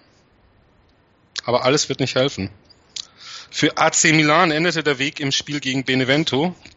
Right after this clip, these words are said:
die, und das will ich Ihnen jetzt hier mal so sagen, weiter Druck auf den ersten F C Köln ausüben.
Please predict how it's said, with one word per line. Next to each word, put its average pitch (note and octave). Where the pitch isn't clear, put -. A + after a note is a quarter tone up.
die, D#3+
und G#2+
das -
will B2+
ich B2
Ihnen B2+
jetzt -
hier B2+
mal A#2+
so A#2+
sagen, C#3
weiter D#3
Druck D#3+
auf D3
den D3
ersten C#3+
F -
C -
Köln D#3+
ausüben. A2